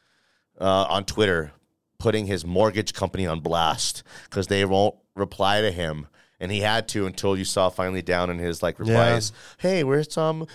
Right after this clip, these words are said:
Speaker 1: we'd like to handle this. Um, tell us more." You know, finally, after you put him on blast.
Speaker 2: Yep.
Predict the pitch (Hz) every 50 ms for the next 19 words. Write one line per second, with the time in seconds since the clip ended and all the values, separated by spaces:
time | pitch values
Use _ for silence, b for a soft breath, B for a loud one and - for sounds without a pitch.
0 | B B _ 339 339 320 254 - - 180 151 160 165 180 185 185 139 113 104 107
1 | 107 - - 135 131 131 139 143 143 - - - 330 262 - - 151 147 156 170
2 | 156 127 113 113 113 107 104 - - 120 127 131 127 123 117 110 107 - - 110
3 | - - 117 101 95 87 92 87 92 101 113 113 90 80 85 104 104 107 107 113
4 | 123